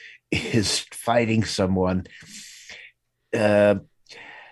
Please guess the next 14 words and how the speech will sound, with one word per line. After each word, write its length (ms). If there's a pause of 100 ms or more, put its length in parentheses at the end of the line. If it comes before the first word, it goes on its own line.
(760)
you 240
notice 440
he 160
does, 440
Santa 380
does 280
not 280
get 160
involved 500
in 140
the 80
violence 640
at 100
all. 340